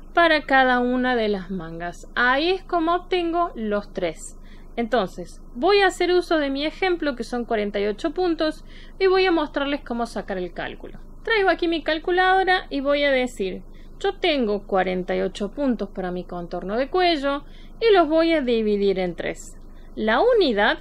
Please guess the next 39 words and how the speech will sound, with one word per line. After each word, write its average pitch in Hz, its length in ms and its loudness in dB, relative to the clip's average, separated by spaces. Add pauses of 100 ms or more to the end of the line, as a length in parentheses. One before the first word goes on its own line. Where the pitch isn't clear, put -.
(120)
me 220 180 0
va 226 140 4
a 233 40 4
dar 226 160 6
a 208 140 4
mí 185 320 -2
la 208 180 -4
medida 190 440 0
de 185 100 -2
espalda 339 720 0
y 262 120 -2
la 240 100 0
medida 226 420 -2
de 208 120 0
la 185 120 0
delantera. 165 760 -4 (100)
Entonces, 202 640 -2
por 214 140 -2
ese 311 200 0
motivo 359 480 2
yo 269 180 -2
voy 247 220 2
a 208 140 0
tener 180 380 -2
que, 160 180 -10 (420)
una 381 320 6
vez 330 180 4
que 226 180 -2
dividí 196 340 2
en 285 160 -2
tres, 415 360 0
voy 247 280 0
a 233 140 -2
tener 208 340 0
dieciséis 202 600 -2
puntos 190 360 -4
para 190 220 -4
el 190 80 -2
delantero, 330 680 0